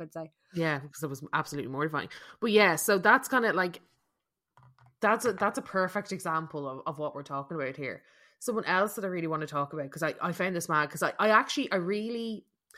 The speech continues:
Speaker 2: you know, when people get put into, you know what we were saying about Black Eyed Peas, about Apple D App and Taboo, and how lucky they are to, like, just kinda, um,
Speaker 1: Yeah.
Speaker 2: having a good time. <laughs> Yeah.
Speaker 1: Yeah.
Speaker 2: And do their, their little bits and bobs.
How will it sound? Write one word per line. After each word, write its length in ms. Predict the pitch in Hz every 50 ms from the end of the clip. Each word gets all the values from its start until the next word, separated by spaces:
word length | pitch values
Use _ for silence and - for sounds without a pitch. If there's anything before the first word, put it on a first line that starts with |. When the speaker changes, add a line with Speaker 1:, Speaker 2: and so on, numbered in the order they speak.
| - - - -
Speaker 2:
you 80 | 226 226
know, 100 | 277 330
when 120 | 381 381
people 340 | 381 - 285 269 269 226 202
get 200 | 208 190 185 -
put 400 | - - 202 185 180 147 - - -
into, 880 | - 165 180 175 180 175 175 - - 165 156 156 151 151 151 147 147 143 - _ _ _ _ _ _ _ _
you 80 | - -
know 60 | -
what 120 | 349 330 247
we 60 | 262
were 80 | 233 -
saying 180 | - 202 190
about 180 | 180 175 165 -
Black 240 | 165 156 160 - -
Eyed 160 | 151 147 143
Peas, 320 | - 160 147 147 143 139
about 360 | 147 147 147 143 139 139 135 139 -
Apple 280 | 139 151 151 - 160 147
D 160 | 151 147 143
App 260 | 135 131 135 135 - - -
and 320 | 135 139 135 131 135 -
Taboo, 500 | - 160 147 147 147 143 139 131 120 - -
and 140 | 139 139 143
how 180 | 165 151 147 147
lucky 300 | 147 147 147 - 156 147
they 160 | 143 143 143
are 320 | 139 139 135 131 123 131 131 -
to, 180 | - - 254
like, 320 | 214 170 151 147 139 139 139 - _ _ _ _ -
just 200 | 185 185 175 -
kinda, 280 | 190 165 147 135 - _ -
um, 480 | 330 330 311 294 277 240 196 156 139 - _ _ _ _ _ -
Speaker 1:
Yeah. 80 | 240 311
Speaker 2:
having 520 | 320 294 294 277 262 - 226 180 147 123 - _ _ _ _ -
a 40 | 269
good 240 | 208 233 226 302 226
time. 460 | - 311 330 320 302 277 240 214 - -
<laughs> 200 | - 226 - -
Yeah. 80 | - 269 277 269 160 147
Speaker 1:
Yeah. 100 | 180 165 - _ _ _ -
Speaker 2:
And 140 | 160 175 175
do 180 | 185 196 175 165
their, 300 | 165 170 160 151 156 -
their 160 | - 180 170 165
little 160 | 165 - 156
bits 200 | 165 160 156 -
and 60 | 156
bobs. 280 | 147 147 143 143 143